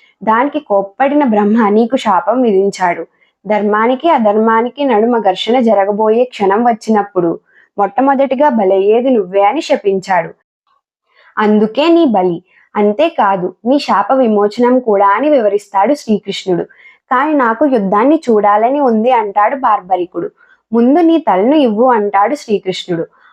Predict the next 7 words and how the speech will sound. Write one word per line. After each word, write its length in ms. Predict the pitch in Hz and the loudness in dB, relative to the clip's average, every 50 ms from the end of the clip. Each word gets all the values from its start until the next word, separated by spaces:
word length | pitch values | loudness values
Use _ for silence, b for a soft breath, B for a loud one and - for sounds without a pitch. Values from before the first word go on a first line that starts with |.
| b b - | b b -4
అప్పుడు 240 | 277 277 311 277 | -4 -2 -2 -2
సంతోషంగా 840 | 277 - 240 202 180 185 185 254 294 285 294 311 277 254 226 196 185 | -2 -2 -2 -2 -2 0 0 0 0 0 0 0 0 2 0 0 0
తన 260 | 180 - 220 226 240 | 0 0 0 0 0
తలను 360 | 226 - 196 180 196 226 277 302 | 0 -2 -2 -2 0 0 0 0
తానే 420 | - 240 196 185 180 190 226 277 | 0 -2 0 0 2 2 2 2
నరుక్కుంటాడు 800 | 285 247 208 202 214 - _ - 226 220 208 202 196 196 226 262 | 2 2 2 0 -2 -2 _ -4 -2 -2 0 0 0 0 0 0
బార్బరికుడు. 680 | 262 285 233 196 185 180 190 170 170 - - 170 156 | 0 0 0 -2 -2 -4 -4 -4 -4 -8 -8 -8 -10